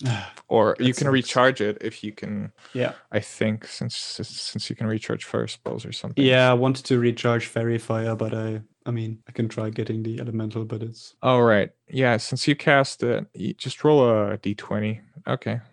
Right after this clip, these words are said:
Speaker 2: So, yeah, you got your fire elemental back.
Speaker 1: Cool, but I'm not sure I wanna use it. <laughs>
Speaker 2: It's automatic anyway. Plus, it's like a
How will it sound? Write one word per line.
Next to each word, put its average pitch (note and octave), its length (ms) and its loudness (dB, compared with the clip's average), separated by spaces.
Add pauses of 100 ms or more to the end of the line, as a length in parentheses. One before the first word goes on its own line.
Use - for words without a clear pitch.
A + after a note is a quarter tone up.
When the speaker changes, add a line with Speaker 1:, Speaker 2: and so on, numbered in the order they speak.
Speaker 2:
So, - 340 -2
yeah, B2 160 4
you A2+ 140 2
got G#2+ 200 2
your G#2+ 120 -2
fire G#2 280 -2
elemental A2 460 -4
back. - 320 -4 (180)
Speaker 1:
Cool, C#3 380 4 (200)
but B2 260 -2 (280)
I'm B2+ 120 0
not B2+ 120 4
sure B2+ 200 2
I - 20 4
wanna A#2+ 240 2
use A#2 380 2
it. B2+ 260 -2 (300)
<laughs> B2 100 -4 (600)
Speaker 2:
It's - 120 -10
automatic G#2 520 2 (640)
anyway. G2+ 500 -6 (280)
Plus, - 280 -8
it's - 380 -14
like - 180 -10
a - 160 -12